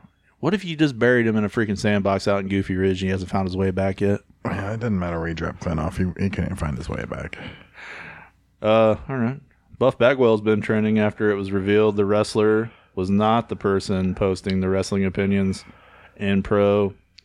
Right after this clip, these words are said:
Speaker 1: L G B T Q and other progressive messages
Speaker 2: Yeah, he's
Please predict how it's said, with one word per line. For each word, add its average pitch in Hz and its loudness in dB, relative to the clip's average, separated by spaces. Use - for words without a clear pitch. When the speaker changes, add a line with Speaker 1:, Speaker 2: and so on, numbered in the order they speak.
Speaker 1:
L 98 0
G 98 -2
B 101 -2
T 98 -6
Q 101 0
and 92 -2
other 98 0
progressive 98 -4
messages 101 -2
Speaker 2:
Yeah, 107 -8
he's 92 -10